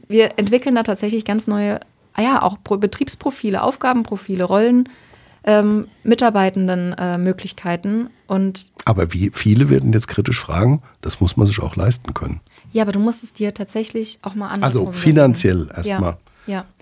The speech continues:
Speaker 2: Weil, weil man sagt, äh, viele werden wahrscheinlich Hilfe benötigen, aber
Speaker 1: Ja.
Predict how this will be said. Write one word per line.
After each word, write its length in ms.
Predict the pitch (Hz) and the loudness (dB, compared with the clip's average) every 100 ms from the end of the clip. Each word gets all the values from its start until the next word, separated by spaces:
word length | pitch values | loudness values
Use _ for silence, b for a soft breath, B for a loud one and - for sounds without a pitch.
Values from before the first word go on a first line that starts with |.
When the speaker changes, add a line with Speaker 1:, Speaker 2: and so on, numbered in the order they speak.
| _ | _
Speaker 2:
Weil, 200 | 101 110 | 0 2
weil 140 | 110 | 4
man 160 | 131 120 | 4 4
sagt, 400 | 117 113 - - | 4 2 -2 0
äh, 140 | 117 | 0
viele 380 | 104 - 135 143 | 0 0 0 2
werden 280 | 123 123 123 | 2 2 2
wahrscheinlich 520 | 113 - 110 113 - - | 0 0 0 0 -4 -8
Hilfe 400 | - 131 123 107 | 2 2 2 -2
benötigen, 640 | 104 92 101 135 151 160 | 0 0 -2 -2 0 0
aber 340 | 98 113 110 | 2 2 2
Speaker 1:
Ja. 140 | 98 | -2